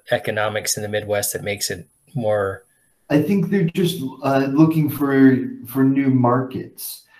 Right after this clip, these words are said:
Speaker 2: So, um, i-, in just the, like, the ge-, the geographic closeness, right? So if you're selling in, like, Chicago, it,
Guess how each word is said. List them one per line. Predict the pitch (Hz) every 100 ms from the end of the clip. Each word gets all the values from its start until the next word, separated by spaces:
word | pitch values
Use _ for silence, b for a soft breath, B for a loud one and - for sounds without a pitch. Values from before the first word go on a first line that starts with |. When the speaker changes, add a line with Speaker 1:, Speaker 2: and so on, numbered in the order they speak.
| b
Speaker 2:
So, | - - 120 117 - -
um, | 107 101 101 98 98 98 90 _ _ _ _ _ _ _ _ _ _ _ _ _ _
i-, | 123
in | 117 123 127
just | 135 135
the, | 131 117 113
like, | 113 113
the | 117
ge-, | 110 117 - 113
the | 113 107
geographic | 104 110 117 107 107 104 104 101 -
closeness, | 107 107 107 - - - -
right? | 104 110 107
So | 117 104
if | 104 104 107
you're | 107 104 104 104 104 101 101 98 101 - _ _ _ _ _ _ _ _ _ _ _ _ -
selling | - 120 113 113 107 104
in, | 104 95 -
like, | 104 98
Chicago, | - - 104 104 110 98 87 90 95 98 - _ _ _ _
it, | 110 107